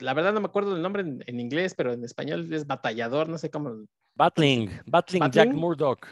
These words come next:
Speaker 2: que batallador
Speaker 1: Ese.
Speaker 2: se me hace estúpido, ¿no? Debería ser como el peleonero o algo así, pero
Speaker 1: Peleonero. Ah, bueno, pues, así lo conocí yo en aquellas traducciones. Entonces, eh, eh, bueno, pues, su papá, ¿no? Es, eh, boxeador.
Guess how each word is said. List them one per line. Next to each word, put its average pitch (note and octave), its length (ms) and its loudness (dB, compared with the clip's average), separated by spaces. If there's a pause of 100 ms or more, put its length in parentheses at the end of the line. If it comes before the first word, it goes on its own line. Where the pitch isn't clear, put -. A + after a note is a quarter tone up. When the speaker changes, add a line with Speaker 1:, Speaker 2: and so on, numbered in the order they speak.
Speaker 2:
que A#2+ 120 -2
batallador A2+ 540 6
Speaker 1:
Ese. E3 80 -6
Speaker 2:
se B2+ 100 -8
me C#3+ 80 -2
hace C3+ 380 0
estúpido, A#2 460 -6
¿no? C#3+ 140 2
Debería C#3+ 200 6
ser D#3+ 120 0
como B2 220 2
el - 100 2
peleonero A2+ 640 4
o G#2 100 0
algo C#3+ 180 0
así, B2 260 -2
pero A#2+ 140 -4
Speaker 1:
Peleonero. A#2 300 -4 (180)
Ah, B2+ 260 -2
bueno, B2+ 240 -2
pues, - 120 -8
así - 120 -6
lo F3 100 0
conocí B2 240 -2
yo E3 240 4
en C3+ 200 -2
aquellas C#3+ 340 -4
traducciones. G#2+ 540 -6 (580)
Entonces, C#3 460 -6
eh, G2+ 640 -8 (220)
eh, - 520 -20 (220)
bueno, F3 200 0
pues, C#3+ 120 -6
su C#3+ 60 -14
papá, F3 380 0
¿no? G3+ 200 0
Es, D3 720 -4
eh, C3+ 80 0
boxeador. D#3+ 640 2